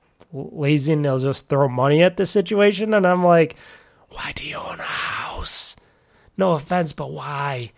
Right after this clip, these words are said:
Why do you own a house if you can't even fix up your own house?" Mm-hmm.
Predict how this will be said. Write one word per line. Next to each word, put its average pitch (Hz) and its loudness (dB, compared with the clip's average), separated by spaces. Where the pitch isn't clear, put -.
Why 147 -2
do 156 0
you 156 4
own 165 2
a 156 -2
house 156 -4
if 147 -16
you 156 -8
can't 156 -4
even 151 -2
fix - -6
up 156 -2
your 151 0
own 151 0
house?" 151 -4
Mm-hmm. 170 2